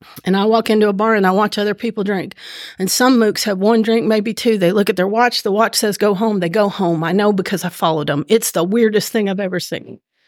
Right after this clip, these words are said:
One drink, maybe two. "Oh, look at the time. I gotta go. Mama's got dinner waiting on us." Why would you do that?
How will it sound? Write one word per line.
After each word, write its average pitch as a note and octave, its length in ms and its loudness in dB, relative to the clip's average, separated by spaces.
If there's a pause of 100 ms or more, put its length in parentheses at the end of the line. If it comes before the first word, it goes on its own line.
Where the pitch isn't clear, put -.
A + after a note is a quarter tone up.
(440)
One C#4 220 4
drink, C4+ 200 2
maybe B3+ 220 2
two. G#3+ 160 0 (240)
"Oh, F#4 80 -6
look C4+ 220 0
at C#4+ 80 -6
the D#4 80 -2
time. A3 260 -4 (840)
I B3+ 80 -4
gotta B3+ 220 0
go. G3 200 0
Mama's A3+ 400 0
got G#3 240 -4
dinner B3 320 -4
waiting D#3+ 240 -6
on C#3+ 160 -12
us." - 300 -20 (1200)
Why E3+ 340 -2
would G3 180 0
you G3+ 120 2
do F#3 160 0
that? - 380 -14